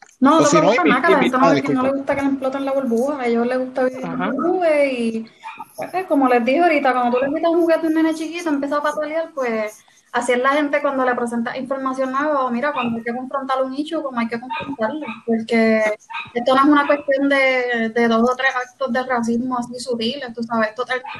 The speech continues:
Speaker 1: en, en muertes de personas, en, en actos de desigualdad, en pobreza, o sea, el, el tema racial y de clase,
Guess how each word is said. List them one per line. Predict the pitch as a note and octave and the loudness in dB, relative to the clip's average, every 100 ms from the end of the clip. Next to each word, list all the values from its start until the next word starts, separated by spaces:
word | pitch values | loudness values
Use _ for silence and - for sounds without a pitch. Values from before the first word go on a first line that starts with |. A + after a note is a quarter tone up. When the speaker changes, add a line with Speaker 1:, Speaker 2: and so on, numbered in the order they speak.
| B3 | -4
Speaker 1:
en, | A#3+ A3+ | 0 2
en | A#3 A3+ | 6 6
muertes | A3+ A#3+ - A#3+ | 6 4 0 -2
de | A#3+ | -2
personas, | A#3 A3 A#3 C#4 - A#3 | -2 -4 -6 -8 -8 -4
en, | A3+ A3 - _ _ _ | -2 -2 -8 _ _ _
en | B3 A#3 | 2 2
actos | A3+ B3+ A#3+ | 2 2 2
de | B3+ | 2
desigualdad, | B3 B3+ A#3 A3 A#3 C#4+ | 2 2 2 2 0 -4
en | C4+ | -4
pobreza, | B3 A3 A3+ C#4+ C#4+ B3 | 0 2 2 0 -4 -6
o | |
sea, | A#3+ A3 G#3+ A3 | -2 -2 0 0
el, | A#3 | 2
el | A#3 | 2
tema | A3+ A3 A3+ | 2 2 2
racial | C4+ C#4 C4+ C#4+ | 0 -2 -2 -2
y | |
de | C#4+ | -4
clase, | C#4+ A#3+ A#3+ D4 C4 A#3 | -2 -4 -4 -6 -6 -6